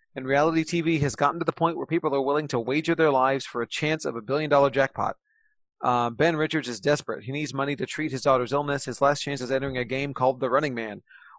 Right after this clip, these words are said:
where the goal is to avoid being captured and killed by hunters who employ, who are employed to kill him.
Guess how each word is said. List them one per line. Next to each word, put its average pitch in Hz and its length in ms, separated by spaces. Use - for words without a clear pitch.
where 131 120
the 131 80
goal 135 180
is 143 100
to 139 120
avoid 131 320
being 127 160
captured 143 360
and 131 140
killed 143 300
by 127 120
hunters 117 480
who 127 120
employ, 123 360
who 131 140
are 131 140
employed 117 380
to 117 60
kill 127 240
him. - 180